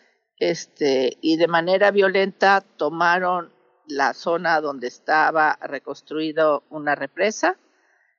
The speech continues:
que permitía que el río renaciera, y esa represa fue destruida.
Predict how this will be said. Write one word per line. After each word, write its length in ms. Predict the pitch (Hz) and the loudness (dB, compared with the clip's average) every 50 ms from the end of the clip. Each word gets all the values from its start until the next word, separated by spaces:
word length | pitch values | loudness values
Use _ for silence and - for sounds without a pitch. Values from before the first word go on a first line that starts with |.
| _ _ _ _ | _ _ _ _
que 140 | - 196 185 | -2 -2 0
permitía 680 | - 196 180 190 180 165 - - 185 185 185 175 180 | 0 -2 -2 -2 -4 -8 -6 -2 0 2 2 2 0
que 140 | _ - 165 | _ -4 -6
el 80 | 151 | -4
río 560 | 165 165 160 160 165 165 165 160 151 143 143 _ _ _ _ _ _ _ _ - | -4 -4 -2 0 2 4 4 4 2 0 -4 _ _ _ _ _ _ _ _ -14
renaciera, 760 | 160 160 147 147 135 143 - - 185 190 190 196 208 285 320 _ _ _ _ _ _ _ _ _ _ _ _ - | -8 -6 -6 -6 -6 -8 -6 -2 0 0 2 2 0 -2 -2 _ _ _ _ _ _ _ _ _ _ _ _ -4
y 140 | - 175 | 0 0
esa 200 | 175 180 - 202 | 0 2 0 -2
represa 580 | - 185 160 - - 160 156 156 156 - 151 151 | -2 -2 -2 -2 0 0 0 0 0 0 -2 -2
fue 240 | - - - 147 143 | -2 -2 -2 0 0
destruida. 520 | 131 127 - - - 135 107 - - - | 0 -2 -4 -4 -6 -6 -6 -6 -8 -14